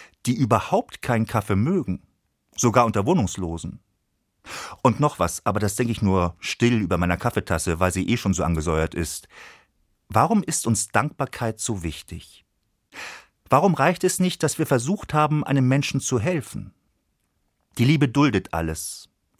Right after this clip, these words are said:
schreibt Paulus. „Sogar der Welt Undank.“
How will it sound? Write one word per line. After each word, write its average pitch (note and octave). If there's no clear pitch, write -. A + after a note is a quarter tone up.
schreibt -
Paulus. E2
„Sogar B2
der E3
Welt D3
Undank.“ E2+